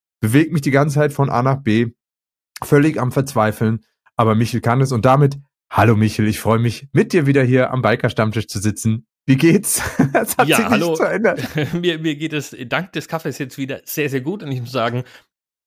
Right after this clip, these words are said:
Speaker 2: ich bin zwar einige Lenze älter als du, inzwischen stellt sich das bei mir aber auch ein mit dieser Koffeinempfindlichkeit. Also bei mir ist die Grenze jetzt, ich sag jetzt mal so zwanzig Uhr. Auf zwanzig Uhr ist es so runtergewandert. Bis dahin kann ich problemlos einen Kaffee trinken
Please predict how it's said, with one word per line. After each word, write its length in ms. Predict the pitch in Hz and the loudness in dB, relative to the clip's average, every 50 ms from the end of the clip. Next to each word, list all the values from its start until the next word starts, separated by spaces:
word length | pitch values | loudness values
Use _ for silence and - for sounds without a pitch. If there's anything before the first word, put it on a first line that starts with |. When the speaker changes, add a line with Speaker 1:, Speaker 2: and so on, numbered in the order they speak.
| _ _ _ | _ _ _
Speaker 2:
ich 120 | 131 - - | -12 -4 -2
bin 120 | 175 180 | -2 -2
zwar 280 | - 165 139 131 113 117 | 0 0 0 0 0 0
einige 300 | 151 175 165 143 139 135 | -2 0 0 0 0 0
Lenze 360 | 127 135 160 147 - 143 - | 0 -2 -2 -2 -2 -2 0
älter 280 | 127 175 180 - 131 | 0 -2 0 0 -2
als 220 | 87 98 - - - | -2 -2 -6 -8 -8
du, 260 | 104 95 143 208 233 - _ _ _ _ _ _ _ _ _ _ _ _ - | -6 -4 -4 -4 -4 -8 _ _ _ _ _ _ _ _ _ _ _ _ -4
inzwischen 600 | 143 131 - - 190 - - 190 185 185 165 - | -4 -2 0 -2 -2 0 0 0 0 -2 -2 -6
stellt 300 | 127 - 156 151 156 156 | -4 0 0 0 0 0
sich 100 | 170 151 | -4 -2
das 220 | - 151 127 - | -2 -4 -2 0
bei 100 | - 127 | 0 0
mir 400 | 131 139 143 151 151 151 147 - - - | 0 2 0 0 0 0 -2 -4 -4 -6
aber 260 | 123 113 117 101 - | -4 -2 -2 -2 -2
auch 180 | 147 156 - | -4 -6 -6
ein 280 | 104 95 104 123 131 123 | -6 -6 -6 -6 -8 -10
mit 140 | 123 117 117 | -10 -10 -8
dieser 320 | 120 110 104 110 104 101 - | -8 -4 -2 -2 -2 -2 -2
Koffeinempfindlichkeit. 1300 | - 143 135 - 147 123 165 180 156 117 110 - 110 101 - 92 87 - - 92 87 120 - - - | -2 -4 -4 -4 -6 -4 -4 -4 -4 -4 -4 -6 -6 -6 -6 -10 -14 -6 -4 -2 -2 -2 -4 -4 -4
Also 260 | 113 101 110 113 110 - - _ _ _ | -2 0 0 0 -2 -2 -8 _ _ _
bei 120 | - 120 123 | -2 -2 0
mir 160 | 147 156 156 | 0 -2 -2
ist 120 | 156 - | -4 -6
die 80 | 151 131 | -8 -8
Grenze 360 | 123 127 135 151 147 - 139 | -6 -4 -4 -4 -4 -4 -6
jetzt, 180 | 120 117 - - | -6 -8 -10 -12
ich 100 | 135 - | -8 -8
sag 180 | 139 120 - | -8 -6 -6
jetzt 140 | 131 110 - | -8 -6 -4
mal 120 | 117 110 | -4 -4
so 120 | 98 113 101 | -4 -6 -8
zwanzig 480 | - - - 135 131 139 - 131 120 | -10 -6 -4 -2 -2 -2 -4 -8 -10
Uhr. 240 | 113 117 110 98 - | -6 -4 -4 -2 -2
Auf 80 | 113 - | -4 -4
zwanzig 380 | - - 214 202 - 156 - | -4 -2 -2 -2 -4 -8 -8
Uhr 200 | 120 139 147 139 | -6 -6 -6 -6
ist 140 | 127 120 120 | -6 -8 -8
es 180 | 120 113 - - | -10 -10 -10 -10
so 120 | 127 107 | -10 -6
runtergewandert. 760 | - 139 170 170 180 156 147 135 139 147 151 147 147 143 - | -2 -2 0 0 0 -2 0 -2 -2 -2 0 -2 -2 -2 -2
Bis 200 | - 151 - - | -2 -4 -2 0
dahin 260 | 143 127 127 143 139 | 0 0 0 0 -2
kann 140 | - 135 131 | -4 -4 -6
ich 100 | 127 - | -6 -8
problemlos 420 | - 117 117 139 147 143 131 - | -8 -6 -4 -4 -4 -4 -6 -8
einen 60 | - - | -8 -4
Kaffee 240 | 151 156 - 165 | -4 -4 -4 -4
trinken 360 | - - 147 156 139 160 160 | -6 -6 -6 -4 -2 -2 -4